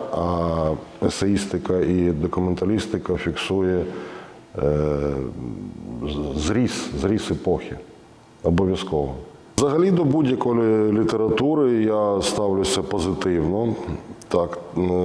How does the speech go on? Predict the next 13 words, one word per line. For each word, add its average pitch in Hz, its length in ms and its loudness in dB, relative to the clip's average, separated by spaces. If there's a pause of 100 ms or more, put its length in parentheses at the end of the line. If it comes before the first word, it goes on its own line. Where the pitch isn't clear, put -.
(480)
і, 98 280 4
м, 87 600 2
вважаю, 92 520 2
що, 90 580 0
м, 80 520 0 (1200)
е, 71 540 0
така 101 280 -2
література 90 920 0 (200)
повинна 92 480 0
існувати, 98 840 0
тому 92 220 0
що 90 180 -4 (120)
це 92 360 2